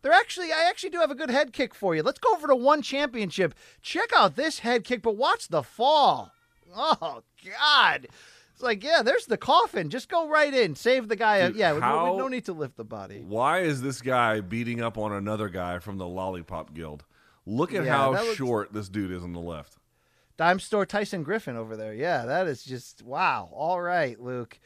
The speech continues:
Speaker 1: Uh, Luke, luckily we do have talented people in this earth. Let's check out this big fella. He's figured out his one skill in life.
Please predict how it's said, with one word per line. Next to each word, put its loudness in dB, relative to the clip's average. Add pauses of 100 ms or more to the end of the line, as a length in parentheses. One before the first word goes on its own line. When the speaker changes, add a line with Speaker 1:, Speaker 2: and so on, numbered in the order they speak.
(420)
Speaker 1:
Uh, 6
Luke, -4
luckily 2
we -2
do -2
have 2
talented 2
people -2
in -4
this -8
earth. -2
Let's -6
check -2
out 2
this 0
big -4
fella. 0
He's -6
figured -4
out 4
his -4
one -4
skill 0
in -2
life. 0